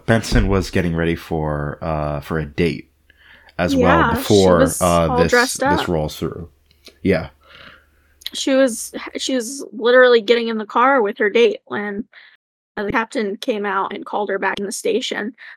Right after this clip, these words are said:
Speaker 2: which I actually thought was, I mean, like, it was kinda weird. Like, the captain said he just needed her to come in and keep her talking on the phone until they could trace the call and then find the girl.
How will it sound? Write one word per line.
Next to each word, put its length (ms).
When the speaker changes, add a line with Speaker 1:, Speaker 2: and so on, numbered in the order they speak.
Speaker 2:
which 220
I 280
actually 240
thought 240
was, 360
I 80
mean, 160
like, 280
it 200
was 220
kinda 340
weird. 560
Like, 580
the 460
captain 400
said 240
he 240
just 320
needed 240
her 160
to 80
come 200
in 360
and 120
keep 180
her 100
talking 380
on 80
the 80
phone 300
until 260
they 140
could 140
trace 300
the 120
call 560
and 180
then 140
find 240
the 60
girl. 260